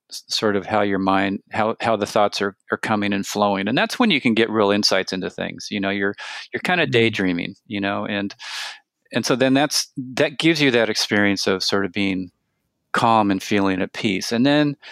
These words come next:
Speaker 1: and then you move it into your training. You know, you, you have a,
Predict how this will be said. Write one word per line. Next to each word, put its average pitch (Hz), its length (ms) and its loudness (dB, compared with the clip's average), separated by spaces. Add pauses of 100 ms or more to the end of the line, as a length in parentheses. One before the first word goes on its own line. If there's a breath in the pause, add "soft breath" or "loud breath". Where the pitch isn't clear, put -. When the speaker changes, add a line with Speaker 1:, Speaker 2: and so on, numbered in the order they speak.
(240 loud breath)
Speaker 1:
and 127 160 2
then 151 160 2
you 156 100 6
move 123 260 6
it 113 120 4
into 113 320 0
your 110 220 0
training. 139 500 0 (140)
You 120 160 -6
know, 104 140 0
you, 101 280 -4 (1000 loud breath)
you 101 180 2
have 98 280 0
a, 95 360 2